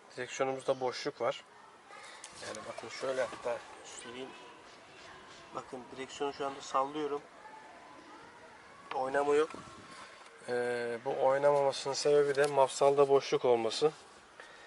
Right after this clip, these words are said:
Ee, mafsalımızı aldık. Ee,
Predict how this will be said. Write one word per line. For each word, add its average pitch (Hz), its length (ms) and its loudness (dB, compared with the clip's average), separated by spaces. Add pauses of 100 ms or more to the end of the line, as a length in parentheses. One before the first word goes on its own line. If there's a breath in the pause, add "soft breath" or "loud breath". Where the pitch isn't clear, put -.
(280 loud breath)
Ee, 117 220 0
mafsalımızı 143 720 6
aldık. 143 460 8 (1300 loud breath)
Ee, - 20 -10